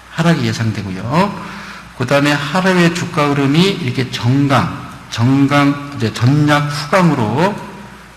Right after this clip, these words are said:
올라가면 다음 날 주가는 강세일 가능성이 높습니다.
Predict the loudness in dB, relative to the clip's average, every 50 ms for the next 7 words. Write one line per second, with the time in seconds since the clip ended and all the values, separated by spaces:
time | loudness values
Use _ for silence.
0 | -12 -4 -2 0 2 2 0 0 0 0 2 2 2 2 0 -2 -2 -2 0 2
1 | 2 2 2 2 2 2 0 -2 -6 -8 -10 -6 -2 0 2 2 2 0 -2 -4
2 | -6 -10 -10 -8 -4 -2 0 2 2 2 2 0 -2 -2 0 2 2 4 2 2
3 | 0 0 -2 -4 -2 -4 -4 -4 -4 -6 -8 -8 -8 -6 -6 -6 -6 -6 -6 -6
4 | -6 -10 -10